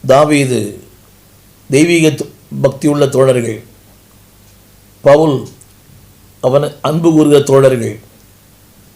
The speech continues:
எப்பாப்ராத்து, அவன் யார் தெரியுமா? A busy, busy companion to Paul.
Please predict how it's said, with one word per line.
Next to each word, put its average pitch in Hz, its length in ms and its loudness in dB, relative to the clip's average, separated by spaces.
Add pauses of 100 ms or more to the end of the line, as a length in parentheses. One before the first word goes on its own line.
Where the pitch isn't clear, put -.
(240)
எப்பாப்ராத்து, 139 960 0 (1000)
அவன் 127 180 -2
யார் 151 140 2
தெரியுமா? 147 360 0 (480)
A 120 40 -4
busy, 143 460 -2 (1900)
busy 135 180 -4
companion 135 480 0
to 120 260 -2
Paul. 117 180 -2